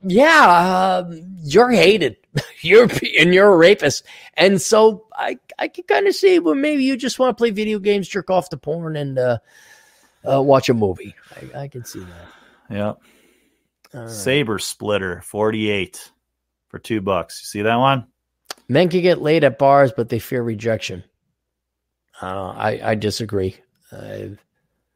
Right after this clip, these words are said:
Speaker 1: I had
Speaker 2: I
Speaker 1: some
Speaker 2: mean,
Speaker 1: pretty
Speaker 2: men
Speaker 1: good
Speaker 2: fear
Speaker 1: feedback.
Speaker 2: rejection, sure, but
Speaker 1: Yeah, I, I,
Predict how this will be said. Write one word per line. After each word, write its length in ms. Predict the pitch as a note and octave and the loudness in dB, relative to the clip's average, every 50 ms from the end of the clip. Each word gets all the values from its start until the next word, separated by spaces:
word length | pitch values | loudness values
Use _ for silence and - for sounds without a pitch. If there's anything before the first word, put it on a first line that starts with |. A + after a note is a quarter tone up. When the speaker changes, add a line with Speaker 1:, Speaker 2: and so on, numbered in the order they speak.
| _ _ _ _ _ _ _ _ _ _ _ _ _ _ _ _ _ - | _ _ _ _ _ _ _ _ _ _ _ _ _ _ _ _ _ -2
Speaker 1:
I 120 | - B2+ | 2 2
had 100 | C3 B2 | 2 2
Speaker 2:
I 20 | |
Speaker 1:
some 140 | - - C3 | 0 0 2
Speaker 2:
mean, 80 | G#3+ D#3+ | 2 2
Speaker 1:
pretty 80 | C3+ C3 | 4 2
Speaker 2:
men 160 | C3 C3 B2 | 2 2 0
Speaker 1:
good 100 | A2+ - | -2 -2
Speaker 2:
fear 160 | - A2 G#2+ G2+ | 0 0 0 2
Speaker 1:
feedback. 120 | F#2+ F#2 F2+ | 0 -2 -2
Speaker 2:
rejection, 420 | G2+ B2+ B2 A2+ G#2 - A2 C3+ | -2 -4 -4 -6 -10 -10 -12 -12
sure, 360 | G2+ - - C#3 G#2+ F2 - _ _ _ - | -12 -12 -10 -10 -10 -10 -14 _ _ _ -16
but 220 | G2+ F2 E2 - _ _ _ _ _ _ _ _ _ _ _ _ _ _ _ _ _ - | -16 -16 -16 -16 _ _ _ _ _ _ _ _ _ _ _ _ _ _ _ _ _ -16
Speaker 1:
Yeah, 760 | A#3+ G3+ E3 D3 - E3 - F#3+ E3+ E3 - E3+ E3 E3 E3+ | -14 -14 -14 -14 -16 -18 -16 -16 -16 -18 -14 -12 -8 -2 2
I, 320 | E3+ F3 F3 - D#3 D#3 D#3+ | 2 2 2 2 2 0 0
I, 60 | E3 | 2